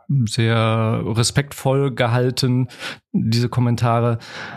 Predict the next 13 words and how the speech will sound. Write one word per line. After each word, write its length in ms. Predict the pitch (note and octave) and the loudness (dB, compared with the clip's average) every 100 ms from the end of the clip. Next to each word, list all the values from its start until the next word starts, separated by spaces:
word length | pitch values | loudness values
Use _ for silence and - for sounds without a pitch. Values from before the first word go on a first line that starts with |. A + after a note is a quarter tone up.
| - - _ - | -18 -20 _ -2
dass 180 | A2+ | 0
schon 300 | - A#2+ A#2+ | 2 2 2
dann 180 | A2 G2+ | 2 0
irgendwo 600 | G2+ G2+ G#2 - G2+ G2+ | 0 0 0 0 0 2
so 160 | G2+ G#2+ | 0 0
Personen, 840 | - G#2 G#2+ G#2+ A2 G#2+ G#2+ G#2 | 0 0 2 2 2 2 2 0
die 640 | G2+ G#2 G#2 G#2 G#2 G2+ - _ _ _ _ _ - | 0 2 2 4 2 0 -4 _ _ _ _ _ -2
eher 160 | G#2+ G2+ | -2 0
konservativ 720 | A#2+ A2+ A2 A2 - A#2 B2 | 0 0 0 0 0 -2 -2
unterwegs 540 | A#2 A2 A2+ A2 - | -2 0 0 -2 -2
sind 340 | G#2+ A2 A2 | 0 2 0
und 420 | - G#2+ G2 - A2 | -2 0 0 0 0
das, 640 | A2 - - - - | 0 2 2 0 -2